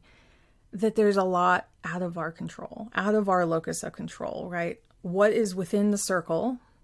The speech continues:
that we can control? What is outside of that circle? And I'm talking more about, like, what is outside that we need to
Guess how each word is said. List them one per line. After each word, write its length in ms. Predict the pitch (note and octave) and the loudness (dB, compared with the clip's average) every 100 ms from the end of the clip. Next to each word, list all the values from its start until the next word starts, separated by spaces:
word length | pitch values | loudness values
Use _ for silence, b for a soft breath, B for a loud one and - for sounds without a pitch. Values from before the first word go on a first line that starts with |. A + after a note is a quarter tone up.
| _ _ | _ _
that 220 | F#3+ F#3 | -2 0
we 160 | F3 E3+ | 0 -2
can 160 | F3+ | -4
control? 600 | E3+ F#3 - D#3 D3 E3+ E3+ | -4 -6 -4 -4 -4 -4 -6
What 280 | F3+ F3 F3+ | -8 -6 -4
is 120 | E3+ | -4
outside 480 | - E3 - D#3 E3 | -4 -4 -6 -10 -10
of 120 | D#3+ | -10
that 160 | F3 - | -10 -10
circle? 400 | - E3 - E3 | -10 -10 -8 -8
And 240 | - G3+ | -4 0
I'm 160 | G3 G#3+ | 2 0
talking 380 | G#3 G3 - F#3 | -2 -6 -6 -8
more 180 | E3 E3 | -6 -6
about, 280 | E3+ E3 | -6 -6
like, 140 | - E3+ | -8 -10
what 220 | F3 F3 | -8 -6
is 140 | G3 F#3+ | -4 -6
outside 640 | - - D#3+ D#3+ G3 B3 B B B B B B | -8 -10 -8 -6 -4 -4 B B B B B B
that 320 | G#3 E3+ F#3 F3 | -4 0 0 0
we 180 | F#3 | -2
need 440 | F#3 F3+ F3 E3+ E3 | -2 -4 -4 -6 -6
to 680 | - E3+ D3+ D3+ D#3 D#3+ | -8 -8 -8 -8 -8 -8